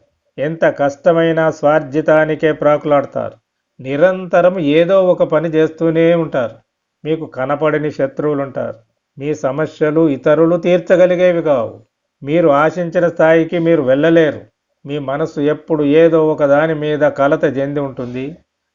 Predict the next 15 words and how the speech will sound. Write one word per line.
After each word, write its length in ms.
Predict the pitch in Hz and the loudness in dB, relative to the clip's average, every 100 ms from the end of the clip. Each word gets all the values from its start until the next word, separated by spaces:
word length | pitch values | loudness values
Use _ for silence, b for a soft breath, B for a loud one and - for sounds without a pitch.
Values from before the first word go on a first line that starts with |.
| _ | _
దాని 280 | 127 135 156 | -4 -2 0
వలన 260 | 165 165 160 | 2 2 0
కొంత 240 | 160 143 | -2 -2
మనశ్శాంతిని 640 | 135 135 147 - 156 147 139 | -2 -2 -4 -2 -2 -4 -4
కోల్పోతారు. 840 | 139 139 143 139 135 131 143 156 - _ _ _ | -4 -4 -4 0 0 0 -6 -10 -16 _ _ _
కాబట్టి 720 | 143 151 196 185 202 135 147 | -2 0 0 0 0 0 -2
మీరు 320 | 170 165 208 196 | -2 0 0 0
మీ 180 | 190 | 0
మానసిక 500 | 175 160 180 185 190 | 0 2 0 -2 -2
శక్తిని 400 | 185 185 165 175 | -2 -2 -2 -4
పెంచుకోవాలి. 680 | 170 165 160 175 151 120 95 110 _ _ _ 147 | 0 0 0 0 2 0 -2 -14 _ _ _ -4
మీ 120 | 170 | -2
మానసిక 540 | 147 160 190 190 196 | 0 -2 -2 -4 -4
శక్తి 360 | 185 196 - 180 | -2 -4 -4 0
పెరగాలంటే, 1040 | 185 180 185 180 175 151 185 185 131 156 | 2 4 4 4 2 2 0 2 0 -4